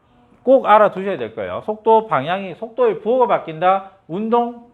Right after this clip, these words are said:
방향이 바뀌는 거다라고 하는 거. 요 부분도 좀 운동 방향을, 이 물체의 운동을 요렇게 시간에 대한 함수로 주어졌을 때,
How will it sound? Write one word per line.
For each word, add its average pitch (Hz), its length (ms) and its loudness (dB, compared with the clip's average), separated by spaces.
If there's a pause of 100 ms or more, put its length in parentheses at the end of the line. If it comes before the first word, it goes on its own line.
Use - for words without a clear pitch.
방향이 151 600 -6
바뀌는 143 360 -12
거다라고 123 920 -4
하는 113 200 0
거. 98 440 -4
요 156 160 0
부분도 135 600 -2
좀 120 160 -6
운동 147 260 -4
방향을, 120 500 -2 (260)
이 175 100 -4
물체의 202 400 2
운동을 160 380 -4
요렇게 214 260 -2
시간에 247 380 2
대한 180 220 -2
함수로 196 340 -4
주어졌을 160 460 -2
때, 92 280 -2